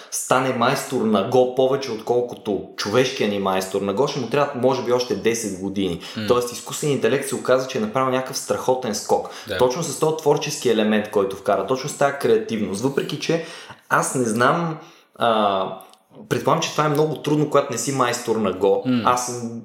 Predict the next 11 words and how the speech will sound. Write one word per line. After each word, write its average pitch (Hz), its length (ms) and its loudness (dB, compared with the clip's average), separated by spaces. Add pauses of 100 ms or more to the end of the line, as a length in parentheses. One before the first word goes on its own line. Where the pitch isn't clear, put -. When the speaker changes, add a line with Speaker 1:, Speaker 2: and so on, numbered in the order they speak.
(100)
Speaker 1:
изключително 165 720 0
начинаещ 107 680 2
в 92 240 -8
тая 87 260 2
игра. 95 180 2
Имам 123 200 2
много 135 260 2
базова 131 480 2
представа 92 500 0
за 95 180 -8
това 87 340 -2